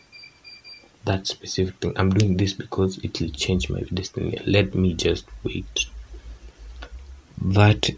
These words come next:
is sadhana. Sadhana. If you're doing it consciously, it's not really a matter of behavior.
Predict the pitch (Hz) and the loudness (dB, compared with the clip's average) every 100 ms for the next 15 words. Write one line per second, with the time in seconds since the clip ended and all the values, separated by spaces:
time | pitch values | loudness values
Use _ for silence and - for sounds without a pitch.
0 | - 98 90 - - 92 92 - 87 87 | 0 0 2 0 0 2 2 0 0 0
1 | 85 - - - - 110 98 85 82 85 | 0 -4 -6 -4 2 4 6 4 2 0
2 | 87 - - - - - _ _ _ _ | 0 -6 -10 -18 -20 -20 _ _ _ _
3 | _ _ _ _ _ _ - _ _ _ | _ _ _ _ _ _ -20 _ _ _
4 | _ _ _ - _ _ _ _ _ _ | _ _ _ -20 _ _ _ _ _ _
5 | _ _ _ _ _ _ _ _ _ _ | _ _ _ _ _ _ _ _ _ _
6 | _ _ _ _ _ _ - - - - | _ _ _ _ _ _ -20 -20 -20 -16
7 | - - - 117 123 123 117 - 98 95 | -12 -6 2 6 8 8 4 2 4 4
8 | - 78 - - 87 127 - _ - - | 4 -2 -4 -2 0 -2 -6 _ -14 -14
9 | - _ - - 123 120 - 95 92 78 | -16 _ -4 4 6 6 6 6 6 4
10 | 82 87 85 82 - - 85 - 90 76 | 2 2 2 0 -2 -2 0 4 4 2
11 | 98 92 | -2 -8